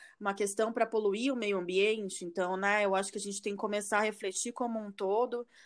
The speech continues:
na hora de pensar sobre as roupas, né? Eu acho que se dá pra reaproveitar é uma coisa, agora se não dá, né, eu acho que a gente tem que começar a refletir muito sobre isso, né?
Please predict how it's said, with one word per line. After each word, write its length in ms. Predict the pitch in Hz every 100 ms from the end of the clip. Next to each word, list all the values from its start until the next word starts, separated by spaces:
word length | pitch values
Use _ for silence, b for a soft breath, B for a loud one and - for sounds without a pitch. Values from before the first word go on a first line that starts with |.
| b -
na 140 | 196
hora 180 | 202 208
de 140 | 202
pensar 500 | 226 214 220 - 208
sobre 300 | 254 - 226
as 140 | 220 208
roupas, 500 | 202 185 175 160 156
né? 160 | 170
Eu 80 | 175
acho 160 | 180 -
que 300 | - 190 170 B B B
se 140 | - -
dá 160 | 208
pra 140 | 226 254
reaproveitar 640 | 247 247 233 220 202 226
é 20 |
uma 180 | 233 302
coisa, 400 | 302 269 202 185
agora 220 | 185 202
se 160 | 202 240
não 240 | 285 240
dá, 340 | 190 190 233 247
né, 280 | 214 196 214
eu 40 |
acho 140 | 208
que 80 | -
a 20 |
gente 200 | 208 214
tem 100 | -
que 60 | 214
começar 380 | 214 208 202 208
a 40 |
refletir 540 | 226 - 208 - 269 277
muito 240 | 226 202
sobre 320 | - 190 180
isso, 480 | 180 165 160 - 165
né? 340 | 160 160 208